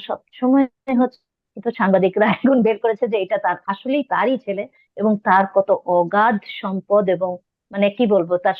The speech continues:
সম্পদের কোনো শেষ নাই, এরকম অবস্থা। যদিও তিনি বলছেন যে শেয়ার বাজারে, আহ, আইপিও কিনে, মানে, আহ,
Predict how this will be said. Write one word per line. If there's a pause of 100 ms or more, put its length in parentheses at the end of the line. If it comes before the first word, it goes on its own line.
সম্পদের
কোনো (140)
শেষ
নাই,
এরকম
অবস্থা।
যদিও
তিনি
বলছেন
যে (400)
শেয়ার
বাজারে,
আহ,
আইপিও
কিনে,
মানে, (280)
আহ,